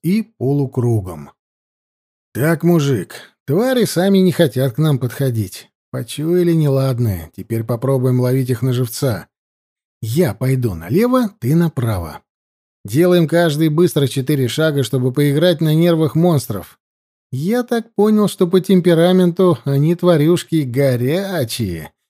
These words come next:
и ужас как любят атаковать. Вот и попробуем их спровоцировать. Но смотри,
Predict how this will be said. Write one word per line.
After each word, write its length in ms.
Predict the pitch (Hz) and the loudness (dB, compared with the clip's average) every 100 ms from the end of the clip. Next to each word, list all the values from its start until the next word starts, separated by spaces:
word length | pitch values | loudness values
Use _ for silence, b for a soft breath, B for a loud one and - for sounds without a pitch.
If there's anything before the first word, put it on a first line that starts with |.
| - | -4
и 120 | 131 | 0
ужас 440 | 135 143 151 127 117 | 4 4 4 2 0
как 220 | 123 117 | -4 0
любят 400 | 147 139 101 95 | 2 2 0 -2
атаковать. 760 | 135 131 139 147 135 92 - _ _ _ _ _ _ | -2 -2 0 2 2 -2 -10 _ _ _ _ _ _
Вот 280 | 101 90 92 | -12 -12 -12
и 60 | 95 | -8
попробуем 720 | 120 113 180 254 220 190 127 | -6 -2 0 2 2 2 0
их 80 | 113 | -2
спровоцировать. 920 | - 127 135 135 147 127 90 78 - b b - | -4 -2 0 -2 -2 -2 -2 -10 -18 b b -14
Но 160 | 90 | -12
смотри, 560 | - 98 101 87 85 | -10 -10 -10 -10 -10